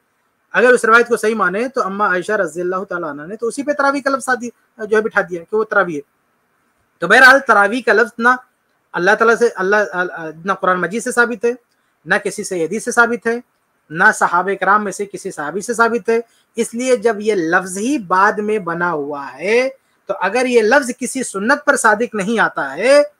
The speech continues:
तो उससे क्या लेना देना भाई? उस लफ्ज को वहां से हटाओ। अगर उस लफ्ज के मुताबिक कोई चीज नहीं मिल रही है, तो जो चीज है असल सुन्नत से साबित है, वो असल होगी, ना कि वो लफ्ज।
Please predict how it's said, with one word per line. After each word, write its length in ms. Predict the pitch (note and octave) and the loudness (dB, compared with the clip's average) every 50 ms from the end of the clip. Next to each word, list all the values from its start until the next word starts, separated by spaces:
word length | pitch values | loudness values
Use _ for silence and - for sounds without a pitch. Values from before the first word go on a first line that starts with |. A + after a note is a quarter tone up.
| _ _ _ _ _ _ _ _ _ _ - | _ _ _ _ _ _ _ _ _ _ -2
तो 60 | A#3+ | 0
उससे 340 | - B3+ A#3+ - - F4+ F4+ | 0 0 0 0 0 0 2
क्या 160 | - F#4 F4 | 4 4 4
लेना 200 | E4+ D4+ C4 A#3 | 6 4 2 0
देना 200 | G3+ F3+ E3 D#3 | 0 -2 -4 -4
भाई? 140 | D3+ F#3+ C4+ | -2 -2 -2
उस 140 | C4 - - | -2 0 2
लफ्ज 180 | C#4+ D#4+ F4 C#4+ | 2 2 2 2
को 100 | - F4+ | 4 4
वहां 140 | D#4 D#4+ | 6 6
से 100 | D#4 E4 | 6 6
हटाओ। 240 | D4+ D4+ D4 C4 B3 - _ _ _ _ _ _ _ _ _ _ _ - | 4 4 2 0 -2 -6 _ _ _ _ _ _ _ _ _ _ _ -4
अगर 240 | F3+ F#3+ B3 D4 D4+ | 0 2 4 4 4
उस 120 | C4+ - G#3 | 2 0 2
लफ्ज 280 | A3 D4 D4+ - - | 4 4 4 2 0
के 100 | - D4+ | -4 -4
मुताबिक 440 | C4+ C4 - A#3+ A#3+ A#3 D4 D4 - | -4 -2 0 2 2 2 0 -2 0
कोई 160 | - B3+ C#4+ B3 | 0 0 0 0
चीज 240 | - C#4 D4 A3+ | -2 -6 -6 -4
नहीं 260 | A3 G#3+ G3 B3 D#4 D#4 | -4 -2 -2 0 0 0
मिल 200 | C#4+ A#3+ G#3 F#3+ | 0 0 0 -2
रही 180 | F3 D#3+ D3 | -2 -4 -4
है, 320 | E3 G3+ B3+ D4 E4 D#4+ - _ _ _ _ _ _ - | -2 0 0 0 0 -2 -6 _ _ _ _ _ _ -6
तो 100 | D4 C#4 | -6 -6
जो 380 | F3 C3 - G#3+ C4 D4+ E4 | -6 -2 0 2 4 4 2
चीज 460 | - - - A#3 B3+ D4+ D#4+ B3+ G#3+ G#3 - - | 0 -2 -6 -4 -2 -2 -2 -2 -4 -8 -6 -4
है 200 | F3 A#3 D4+ D#4 | 2 4 6 6
असल 320 | C4+ A#3 - - D4+ C#4+ A#3+ | 6 4 4 4 4 4 4
सुन्नत 380 | - - A#3+ A#3+ B3 B3+ B3+ | 2 -4 -6 -4 -2 -2 -4
से 160 | - - B3+ - | -2 -4 -4 -2
साबित 360 | - G3 F#3 F3 F3+ F3 - - | 0 0 0 0 -2 -4 -2 0
है, 60 | A#3 | 0
वो 320 | B3 - - A3+ D4 F4 F#4 | 0 0 -2 -2 2 4 4
असल 260 | A4 - D4+ C4 A#3+ | 6 6 4 4 4
होगी, 280 | A#3 A#3 A#3 D4+ D4+ - _ _ _ - | 2 0 0 -4 -8 -8 _ _ _ 0
ना 140 | F#3 B3+ D4+ | 2 2 2
कि 140 | D4 - G4+ | 4 4 4
वो 100 | G4 G4+ | 4 6
लफ्ज। 360 | F#4 C#4+ G#3 - - - - | 4 4 2 0 -4 -10 -14